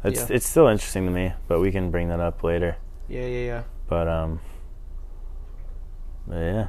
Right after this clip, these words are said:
Speaker 1: yeah, no, I didn't know you were into zoology.
Speaker 2: Big, big science guy. Yeah,
Speaker 1: I
Speaker 2: so
Speaker 1: see, I hated <laughs> science.
Speaker 2: Really?
Speaker 1: Yeah. I could not stand, I was, like, my least favorite subject growing up in school.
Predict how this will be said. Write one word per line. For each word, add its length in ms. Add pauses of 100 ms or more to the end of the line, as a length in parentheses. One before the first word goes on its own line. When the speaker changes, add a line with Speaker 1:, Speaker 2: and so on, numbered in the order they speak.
(120)
Speaker 1:
yeah, 180
no, 120
I 100
didn't 160
know 260 (840)
you 100
were 80
into 180
zoology. 560
Speaker 2:
Big, 80
big 140
science 380
guy. 400
Yeah, 120
Speaker 1:
I 40
Speaker 2:
so 160
Speaker 1:
see, 240
I 120
hated 380
<laughs> 0
science. 680 (180)
Speaker 2:
Really? 380 (120)
Speaker 1:
Yeah. 380 (880)
I 100
could 140
not 180
stand, 440
I 120
was, 120
like, 140
my 120
least 220
favorite 200
subject 440
growing 240
up 160
in 60
school. 340